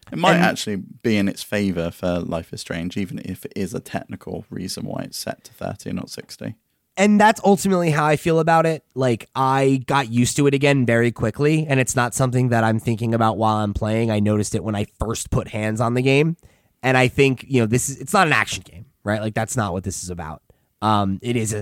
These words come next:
Speaker 2: a cinematic experience. So I think, I, I think that, you know, those artistic, um, advancements are something that, like, I feel like are worth paying for, you know? Um, the game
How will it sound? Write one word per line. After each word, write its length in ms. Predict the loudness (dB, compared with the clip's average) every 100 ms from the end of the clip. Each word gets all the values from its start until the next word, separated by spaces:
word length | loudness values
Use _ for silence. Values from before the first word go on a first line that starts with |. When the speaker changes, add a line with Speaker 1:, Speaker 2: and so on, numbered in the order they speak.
| -6
Speaker 2:
a 60 | -6
cinematic 580 | -4 -4 -4 -6 -8
experience. 640 | -10 -10 -6 -6 -6 -8 -6
So 140 | -2
I 80 | -2
think, 360 | 0 0 -2 -2
I, 140 | -2 0
I 120 | 0
think 240 | 2 0 2
that, 240 | 0 0 _ _ _
you 140 | 0 2
know, 280 | 2 0 -2
those 200 | 4 6
artistic, 840 | 4 2 0 -2 0 -2 -4 -20 -4
um, 640 | 0 2 0 -2 -4 -8 -12 _ _ _
advancements 1000 | -2 0 -2 -4 -4 0 0 0 -8 -12 -4
are 100 | -2
something 380 | 2 2 2 2
that, 200 | 0 0
like, 220 | 0 0
I 120 | 0
feel 140 | 2 4
like 140 | 4
are 80 | 4
worth 220 | 4 4
paying 340 | 2 2 0 -4
for, 400 | -14 -18 -18 -18 -2
you 120 | 2
know? 280 | 4 4 0 _ _ _ 0
Um, 540 | 2 4 2 -2 -4 -4
the 100 | 0
game 540 | 4 4 4 2 0